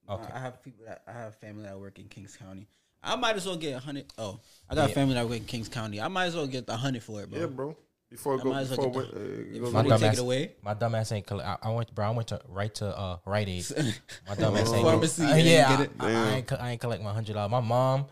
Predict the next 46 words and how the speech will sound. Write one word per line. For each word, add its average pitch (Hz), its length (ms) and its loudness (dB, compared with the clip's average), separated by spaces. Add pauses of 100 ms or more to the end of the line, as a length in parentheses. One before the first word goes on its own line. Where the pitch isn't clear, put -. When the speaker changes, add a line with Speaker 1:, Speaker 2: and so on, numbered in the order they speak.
Speaker 1:
made 127 180 2
sure 131 120 2
she 120 100 -4
collected 120 360 -4
that 123 180 -2
shit. 127 200 -4
My 98 140 -4
sister 120 260 0
Speaker 3:
Yeah, 151 40 8
Speaker 1:
made 170 140 10
sure 170 100 8
she 127 60 4
Speaker 3:
bro. 120 100 10
Speaker 1:
collected 131 180 6
Speaker 2:
Yeah, 143 60 2
Speaker 1:
that - 80 2
shit. 139 120 -2
Speaker 2:
bro. 143 100 2
Speaker 1:
My - 20 2
Speaker 2:
I 143 100 0
Speaker 1:
aunt - 100 4
Speaker 2:
might 160 140 0
as 139 120 -4
well. 143 120 -4
Y'all 139 180 -4
forcing 143 460 -8
me. 139 140 -6
I 131 80 -8
might 127 160 -8
as 135 100 -10
well 127 80 -10
get 123 140 -12
the 123 80 -12
hundo. 131 440 -8 (920)
Speaker 3:
Shit. 98 220 -20 (460)
Speaker 2:
And 127 100 -4
my, 131 100 -2
and 120 200 -6
my 113 140 -8
job 120 380 -2
is 104 100 -6
giving 117 180 -4
me 104 80 -6
fifty 131 480 -10
if - 180 -16
I 104 140 -8